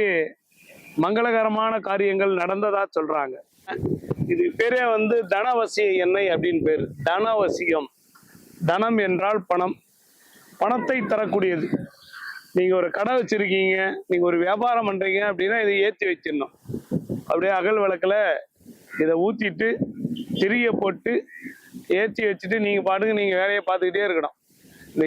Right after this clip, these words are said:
எண்ணெய் தீர்ற வரையும் பயன்படுத்தலாம். காலையிலயும் ஏத்தலாம், மாலையிலயும் ஏத்தலாம். விளக்கு வந்து உங்களுக்கு வாழ்க்கையில விளக்கேற்றும் என்று சொல்லப்படுகிறது. பிசினஸ் டல்லா இருக்குது, பிசினஸே இல்லைன்றவங்க இதை முயற்சி பண்ணலாம். இதுக்கு பேரே வந்து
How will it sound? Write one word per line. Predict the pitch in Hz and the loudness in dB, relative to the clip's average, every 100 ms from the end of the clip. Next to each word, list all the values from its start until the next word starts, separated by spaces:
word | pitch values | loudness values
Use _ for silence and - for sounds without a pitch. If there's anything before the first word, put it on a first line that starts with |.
| 165 | 2
எண்ணெய் | 196 254 254 - | 2 2 0 0
தீர்ற | 240 226 214 | 0 2 2
வரையும் | 226 233 | 2 0
பயன்படுத்தலாம். | 214 202 185 165 170 156 170 | -2 -2 -2 -2 -2 -2 -2
காலையிலயும் | 202 220 208 214 | -2 -2 -2 -2
ஏத்தலாம், | 208 202 196 196 175 | -2 0 0 0 0
மாலையிலயும் | 190 190 190 175 | 0 0 0 -2
ஏத்தலாம். | 160 156 - _ - - - - - - | -2 -4 -4 _ -20 -20 -16 -12 -4 0
விளக்கு | 196 269 240 254 226 | 2 0 -2 0 0
வந்து | 226 262 | 2 2
உங்களுக்கு | 220 208 - 190 180 | 2 0 0 0 2
வாழ்க்கையில | 220 226 190 214 226 208 185 | 2 0 -2 0 2 2 2
விளக்கேற்றும் | 220 - 220 - 196 196 180 | 0 0 -4 -2 -2 0 -2
என்று | 170 - | -2 0
சொல்லப்படுகிறது. | 180 170 165 156 143 127 - - _ - - - - | 0 2 2 2 2 -2 -8 -20 _ -20 -20 -20 -2
பிசினஸ் | 175 - 226 214 156 | -2 0 0 0 0
டல்லா | 180 196 208 | 0 2 2
இருக்குது, | 190 170 175 180 170 - - - - - - | 2 0 0 2 0 -2 -12 -20 -20 -6 -4
பிசினஸே | 165 208 208 - 226 208 | -2 -2 -2 0 2 2
இல்லைன்றவங்க | 196 214 208 202 190 226 | 2 2 2 0 2 2
இதை | 220 180 | 2 2
முயற்சி | 180 180 175 | 0 -2 -4
பண்ணலாம். | 160 151 170 - _ _ - - - - - | 0 0 -2 -6 _ _ -20 -20 -20 -14 -2
இதுக்கு | 156 160 165 | 0 0 0
பேரே | 208 220 208 | 0 2 2
வந்து | 190 202 | 0 0